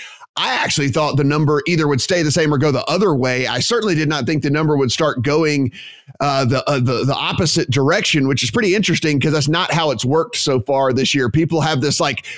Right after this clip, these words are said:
weird eighteen-hour delay on news, and then they act on news, and then it's, and even though the news has been out there the whole time. But,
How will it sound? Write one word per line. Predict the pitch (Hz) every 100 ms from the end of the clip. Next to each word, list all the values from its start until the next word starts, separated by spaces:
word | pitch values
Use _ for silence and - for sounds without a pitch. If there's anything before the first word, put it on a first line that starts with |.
| - -
weird | 139 190 202 196 156 - _ -
eighteen-hour | 185 - 202 180 165 175 165
delay | 131 139 151 160 151
on | 131 135 131
news, | 160 143 131
and | 139
then | 143
they | 143 139
act | 147 151 165
on | 135
news, | 139 151 139 127
and | 127
then | 131
it's, | 127 110
and | 117 131 120 131 127 123
even | 143 139
though | 143
the | 135
news | 143 123
has | 120
been | 131
out | 131 139
there | 135
the | 123
whole | 135
time. | 120 147 135 120
But, | 120